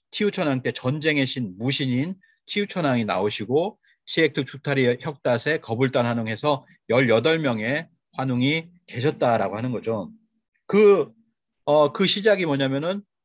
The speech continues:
바로 이 신시 개천에 돌을 폈다. 환웅께서 신시 개천에 돌을 폈다라고 하는데 그 도가 무엇이냐? 그 도는 바로 역 이신시교다. 이렇게 이야기를 하고 있습니다.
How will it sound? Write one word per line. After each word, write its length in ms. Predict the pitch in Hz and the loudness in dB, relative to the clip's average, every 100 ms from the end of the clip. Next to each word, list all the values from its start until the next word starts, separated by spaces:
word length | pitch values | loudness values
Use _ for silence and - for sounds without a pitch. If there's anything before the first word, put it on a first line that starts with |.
| _ | _
바로 200 | 135 160 | 0 2
이 160 | 151 180 | 2 0
신시 400 | - 254 240 214 | 0 0 0 -2
개천에 360 | 147 185 175 | -2 -2 -4
돌을 260 | 139 127 127 | -4 -4 -4
폈다. 420 | 202 - 104 98 | -6 -2 0 0
환웅께서 920 | - 170 151 131 117 92 98 113 80 _ | -4 -8 -6 -4 -4 -2 -2 -4 -6 _
신시 400 | - 214 202 170 | -4 -2 -2 -4
개천에 720 | 123 - 143 127 113 127 82 _ _ _ _ | -4 -2 0 0 0 -2 -4 _ _ _ _
돌을 340 | - 143 202 196 | 0 4 4 4
폈다라고 480 | 170 - 135 120 127 | 0 0 0 0 0
하는데 260 | 123 120 | -2 -4
그 240 | 131 208 160 | -2 0 0
도가 240 | 147 151 | 2 2
무엇이냐? 640 | 110 113 110 123 151 214 - _ _ _ _ _ - | 2 0 0 -2 -2 -4 -8 _ _ _ _ _ -2
그 200 | 151 156 | 0 0
도는 440 | 127 131 190 254 - _ _ - | 0 2 0 -2 -8 _ _ -8
바로 320 | 113 120 101 | -2 0 2
역 280 | 139 170 _ _ _ | 2 2 _ _ _
이신시교다. 1040 | 110 160 190 220 226 202 156 123 107 110 107 | -8 -4 -2 0 0 0 -2 -2 0 0 -2
이렇게 300 | 120 127 131 | -4 -6 -8
이야기를 460 | 110 107 120 110 131 | -6 -4 -4 -2 -4
하고 160 | 143 | -6
있습니다. 440 | 113 98 85 80 | -8 -10 -12 -14